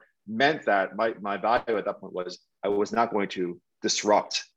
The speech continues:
everyone else. My job was to make a s-, smooth a path for the rest of the company, uh, at, at that point. And so I,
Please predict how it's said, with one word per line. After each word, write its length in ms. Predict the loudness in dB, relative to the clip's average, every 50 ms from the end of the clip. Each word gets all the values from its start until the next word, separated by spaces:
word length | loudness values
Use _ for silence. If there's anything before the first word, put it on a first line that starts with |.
| _ -4
everyone 340 | -2 -2 -2 -2 -2 -2 -2
else. 280 | -2 -2 -2 -4 0
My 180 | 2 4 6 6
job 320 | 6 6 6 6 6 6
was 140 | 4 0 -4
to 80 | -4 -6
make 200 | -6 -6 -6 -6
a 40 | -6
s-, 440 | -4 -2 0 0 0 -2 -2 -8 -12 _ -2
smooth 460 | 0 0 0 2 4 4 4 6 4
a 80 | 2
path 420 | 0 -2 -4 0 0 0 0 -2 -4 _ _ _ _ _ _ _ _ _ _ -2
for 220 | 2 4 4 4
the 80 | 2 2
rest 260 | 2 0 0 0 -4
of 60 | -6
the 80 | -8 -10
company, 460 | -6 -6 -8 -6 -6 -10 -10 -10 -16 _ _ _ _ _ _ -6 -2
uh, 140 | -2 -2 0 -2
at, 100 | -2 -2
at 140 | -2 -2 0
that 160 | -2 -2 -2
point. 220 | -4 -6 -6 -6 -10 _ _ _ _ _ _ _ _ _ _ _ _ _ _ -8 -2
And 80 | 2
so 200 | 4 4 4 2 -2 -14 -6 0
I, 120 | 2 2